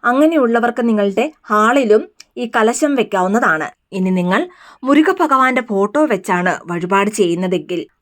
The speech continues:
വള്ളി ദേവയാനി സമേതമുള്ള ഭഗവാന്റെ ഫോട്ടോ വെച്ച് വഴിപാട് ചെയ്യുന്നതാണ് ഏറ്റവും നല്ലത്. ഇനി ആ ഫോട്ടോ ഇല്ല എങ്കിൽ മുരുകഭഗവാന്റെ ഫോട്ടോ മാത്രമായും വെച്ച് വഴിപാട് ചെയ്യാവുന്നതാണ്. ഫോട്ടോ വെക്കുന്നവർ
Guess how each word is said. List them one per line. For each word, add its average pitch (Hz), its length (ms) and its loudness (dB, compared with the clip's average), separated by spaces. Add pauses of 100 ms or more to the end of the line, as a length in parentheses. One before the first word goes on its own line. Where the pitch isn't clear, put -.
(120)
വള്ളി 269 540 0
ദേവയാനി 214 760 2 (100)
സമേതമുള്ള 196 720 0
ഭഗവാന്റെ 185 560 0 (340)
ഫോട്ടോ 262 400 0
വെച്ച് 269 280 -4
വഴിപാട് 196 480 0
ചെയ്യുന്നതാണ് 196 560 -2
ഏറ്റവും 190 460 0
നല്ലത്. 185 380 -2 (200)
ഇനി 277 140 2
ആ 294 220 4
ഫോട്ടോ 262 380 -2
ഇല്ല 208 320 0
എങ്കിൽ 196 420 0 (100)
മുരുകഭഗവാന്റെ 254 800 0
ഫോട്ടോ 202 400 -4
മാത്രമായും 185 760 -4
വെച്ച് 156 320 -6 (420)
വഴിപാട് 240 460 2
ചെയ്യാവുന്നതാണ്. 185 800 0 (300)
ഫോട്ടോ 262 360 2
വെക്കുന്നവർ 226 640 0